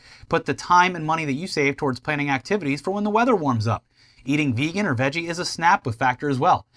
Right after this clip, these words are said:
And because each meal is prepared by chefs and approved by dietitians, you know that your Factor meal has all the ingredients you want and nothing you don't. And if you're looking to mix it up,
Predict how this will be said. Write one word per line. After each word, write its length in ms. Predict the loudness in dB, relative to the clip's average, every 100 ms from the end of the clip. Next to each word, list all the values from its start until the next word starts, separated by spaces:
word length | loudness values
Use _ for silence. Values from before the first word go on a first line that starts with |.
| -6
And 100 | -2
because 300 | 0 2 2
each 160 | 0 -2
meal 200 | 0 0
is 80 | 0
prepared 280 | 0 0
by 140 | 0 -2
chefs 400 | 0 0 0 -4
and 80 | -6
approved 300 | -2 -2 0
by 120 | 0
dietitians, 580 | 0 0 -2 -6 -8 -10 _ _
you 120 | 4
know 120 | 6
that 120 | 6 4
your 120 | -2
Factor 380 | 0 -2 -2 -6
meal 280 | -4 -4
has 220 | 0 0 0 2
all 220 | 6 6
the 140 | 4
ingredients 440 | 2 0 0 0 0
you 80 |
want 280 | 0 2 0 -2
and 200 | 0 2
nothing 320 | 0 0 0
you 120 | 0
don't. 260 | 0 -2 -4 _ _ _ _
And 80 | -2
if 80 | 2
you're 100 | 0
looking 200 | 2 0
to 60 |
mix 200 | 0 -2
it 80 | -2
up, 220 | -4 -6